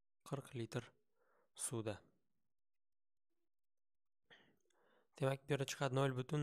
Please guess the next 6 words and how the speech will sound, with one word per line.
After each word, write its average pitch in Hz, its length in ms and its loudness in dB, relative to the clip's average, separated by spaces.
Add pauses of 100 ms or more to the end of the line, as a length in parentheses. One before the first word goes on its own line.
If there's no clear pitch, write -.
nol 139 200 4 (120)
nol 135 240 2
besh 113 240 0 (2250)
mol. 117 240 2 (3250)
Sulfat 131 360 -2
kislotani 123 440 0